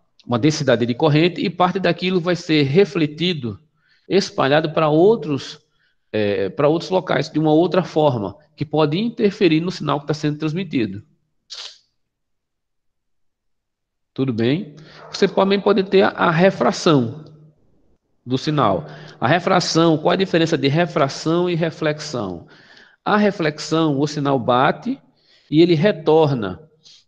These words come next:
de, de, em ângulos diferentes mas na direção de onde o sinal estava vindo. Na refração, o sinal passa por aquele meio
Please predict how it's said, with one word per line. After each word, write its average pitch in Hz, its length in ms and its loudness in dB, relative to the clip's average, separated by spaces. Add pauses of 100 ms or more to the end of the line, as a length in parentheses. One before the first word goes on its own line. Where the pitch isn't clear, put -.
(220)
de, 135 600 -4
de, 127 180 -6
em 143 140 4
ângulos 165 520 0
diferentes 147 1000 -2 (320)
mas 139 220 0
na 156 100 2
direção 175 800 0 (360)
de 139 140 -2
onde 185 160 0
o - 40 -12
sinal 160 160 -2
estava 170 260 -2
vindo. 123 420 -6 (260)
Na 156 120 0
refração, 170 880 2
o 160 80 -2
sinal 151 460 -2
passa 165 400 2
por 160 180 -2
aquele 151 320 2
meio 123 500 2